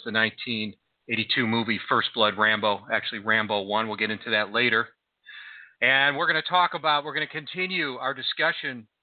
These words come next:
uh, from last time when, uh, Chief Hunt was talking about the complete erosion of standards at,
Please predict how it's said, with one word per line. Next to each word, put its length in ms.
uh, 360
from 100
last 300
time 300
when, 340
uh, 100
Chief 180
Hunt 240
was 220
talking 400
about 400
the 300
complete 380
erosion 460
of 80
standards 480
at, 180